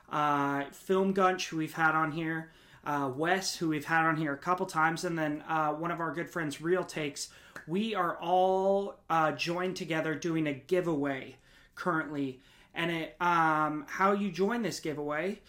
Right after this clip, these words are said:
is you go, uh, to each of our pages. We all have the giveaway video pinned,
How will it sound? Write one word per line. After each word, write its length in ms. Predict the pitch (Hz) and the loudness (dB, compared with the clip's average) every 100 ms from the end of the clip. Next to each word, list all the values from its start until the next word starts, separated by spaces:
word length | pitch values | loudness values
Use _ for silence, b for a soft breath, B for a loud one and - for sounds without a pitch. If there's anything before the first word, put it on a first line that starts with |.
| b b b | b b b
is 400 | 175 165 160 147 | -4 -2 -2 -4
you 160 | 147 175 | -6 -2
go, 560 | 175 170 175 175 170 - | 0 2 2 2 0 2
uh, 300 | 160 156 143 | 4 4 2
to 280 | - 185 | -2 -6
each 180 | 196 196 | -4 -2
of 80 | 220 | 0
our 120 | 214 | -2
pages. 480 | 208 175 160 175 143 | 0 -2 0 -2 -2
We 240 | 143 165 | -4 -4
all 300 | - 160 190 | -4 0 0
have 300 | 185 185 180 | 2 2 0
the 100 | 170 | -2
giveaway 420 | 147 160 170 165 156 | -4 -4 -2 -2 -2
video 380 | 151 156 156 147 | -2 -2 -2 -4
pinned, 460 | - 165 185 247 | -6 -4 -2 -4